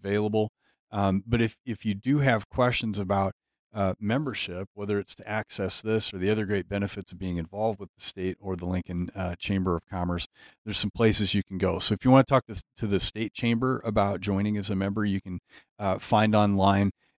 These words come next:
at their office. James Barringer is the individual you wanna, uh, connect with there. So, uh, contact the state chamber, and you can find them online at N E chamber dot com. And then, uh, here at the Lincoln Chamber, we're, of course, at L C O C dot com,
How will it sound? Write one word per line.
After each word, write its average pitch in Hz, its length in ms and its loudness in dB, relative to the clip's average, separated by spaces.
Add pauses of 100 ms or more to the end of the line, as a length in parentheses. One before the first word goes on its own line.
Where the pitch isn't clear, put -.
at 95 160 -4
their 98 180 -4
office. 92 360 0
James 98 360 0
Barringer 104 640 0
is 104 160 -10
the 98 120 -10
individual 101 480 -4
you 101 100 -4
wanna, 98 240 2 (400)
uh, 107 220 0
connect 101 340 2
with 95 220 -10
there. 101 240 0
So, 92 320 0
uh, 95 240 -4
contact 101 420 -4
the - 60 -20
state 101 300 -6
chamber, 107 280 2
and 98 80 4
you 98 80 2
can 98 120 -4
find 107 320 0
them 107 100 4
online 98 580 4
at 90 180 -8 (120)
N 110 240 2 (100)
E 107 380 2 (300)
chamber 101 400 2
dot 85 300 4
com. 95 420 0 (520)
And 107 140 2
then, 110 240 8 (100)
uh, 107 200 2
here 117 180 6
at 117 100 4
the 104 80 -10
Lincoln 117 280 4
Chamber, 110 420 4
we're, 107 180 2
of 95 120 -2
course, 101 320 -4
at 95 180 -6
L 107 160 2
C 104 300 4
O 98 80 0
C 117 380 4
dot 104 300 4
com, 92 360 0